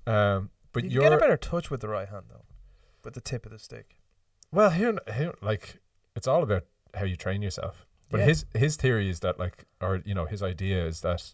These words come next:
Speaker 2: If you wanted to get a better touch with the left hand, you'd have to have the hi-hat further away.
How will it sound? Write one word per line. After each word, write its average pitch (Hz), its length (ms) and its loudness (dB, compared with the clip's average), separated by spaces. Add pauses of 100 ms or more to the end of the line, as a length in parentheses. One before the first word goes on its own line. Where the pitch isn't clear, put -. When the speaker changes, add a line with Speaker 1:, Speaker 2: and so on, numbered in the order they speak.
Speaker 2:
If - 140 -8
you 180 100 0
wanted 233 220 8
to 214 60 4
get 175 160 10
a - 20 4
better 139 240 6
touch 143 260 0
with - 80 -10
the 120 60 2
left 151 260 6
hand, 113 220 2
you'd 110 80 -2
have 113 200 -4
to 117 60 -6
have 107 80 -4
the 107 100 -4
hi-hat 110 360 0
further 104 280 -12
away. 117 340 -2